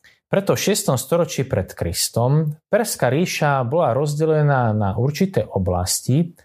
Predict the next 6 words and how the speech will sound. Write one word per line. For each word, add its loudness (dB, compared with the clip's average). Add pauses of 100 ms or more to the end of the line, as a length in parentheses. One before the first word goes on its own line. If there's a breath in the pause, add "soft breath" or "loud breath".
(300 soft breath)
ktoré 0
spravovali 0
miestodržitelia, 0
takzvaní 2
satrapi, -2 (400 soft breath)
ktorí 2